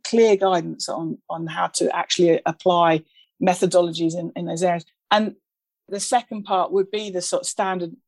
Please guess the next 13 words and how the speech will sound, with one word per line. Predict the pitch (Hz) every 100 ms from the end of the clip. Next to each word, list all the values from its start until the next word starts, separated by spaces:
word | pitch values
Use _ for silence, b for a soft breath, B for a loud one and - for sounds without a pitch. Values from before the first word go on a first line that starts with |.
| -
standardizing | - 208 202 175 165 165 170
that | 170 -
methodology. | 175 - 180 208 170 160 165
So | 190
what | 190 175
we | 180
were | 170
finding | 214 214 175
across | 156 180 -
the | -
country | 180 175 -
was | 160 165 -
that | 143